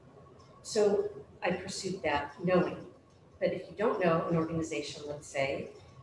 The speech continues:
um, I would just probably Google and just try to find places, or if you know people who are in that realm, ask them.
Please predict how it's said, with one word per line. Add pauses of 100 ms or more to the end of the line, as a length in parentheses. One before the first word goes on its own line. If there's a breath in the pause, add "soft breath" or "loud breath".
(160)
um, (1300)
I
would
just
probably
Google
and
just
try
to (260)
find
places,
or
if
you
know
people
who
are
in
that
realm, (460 soft breath)
ask
them.